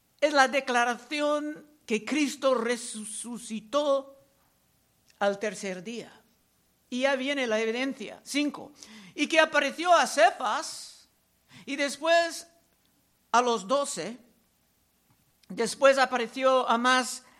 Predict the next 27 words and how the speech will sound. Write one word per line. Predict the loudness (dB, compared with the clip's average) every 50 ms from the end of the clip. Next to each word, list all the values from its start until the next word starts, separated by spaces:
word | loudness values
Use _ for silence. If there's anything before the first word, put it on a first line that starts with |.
| -20 _ _
de | 0 2 4 4 4 2 -2 -10 -18 -20 _ _ _ _ _ _ _ _
quinientos | _ -6 -4 -4 -2 -2 -2 -2 -2 -2 -4 -4 -6 -6 -6 -6
hermanos | -8 -4 -2 -2 -2 -2 -4 -6 -8 -10 -12 -14 -10 -6
a | -4 -4
la | -2 -2
vez, | -2 0 0 0 0 -4 -6 -10 -12 -16 -18 -20 _ _ _ _ _ _ _ _ _ _ _ _ _ _ _ _ _ _ _ _
de | _ 0 0
los | 2 0 -2
cuales | 0 0 0 0 2 0
muchos | -2 -2 -2 -4 -4 -4 -6 -4
viven | -4 -4 -4 -2 -4 -4
aún." | -4 -2 -2 0 0 -2 -4 -6 -8 -14 -18 _ _ _ _ _
Si | _ -20 -20 -20
querían | -14 -12 -12 -10 -12 -12 -12 -14 -14 -14 -16 -14
preguntarlos, | -12 -12 -10 -10 -10 -6 -6 -4 -4 -4 -6 -6 -8 -10 -16 -20 -20 _ _ _ -14
ellos | -14 -12 -12 -12 -12
tenían | -12 -10 -8 -8 -8 -6
la | -8 -8 -10 _ _ _ _ _ _ _ _ _ _ _ _
oportunidad. | -12 -12 -10 -10 -8 -6 -6 -4 -4 -4 -4 -4 -4 -6 -8 -12 -16 -18 -18 -18 -10
"Y | -4 0 4
otros | 4 4 4 4 -2 -4 -2
ya | 2 2 2 2
duermen." | 4 4 6 6 6 4 2 -2 -4 -4 -4
Después | -6 -6 -6 -8 -6 0 2 2 2 2 0
apareció | -4 -4 -4 -6 -6 -8 -6 -2 0 0
a | 0 0
Jacobo, | -2 -8 -12 -6 -2 2 2 2 2 0 -4 -6 -8 -10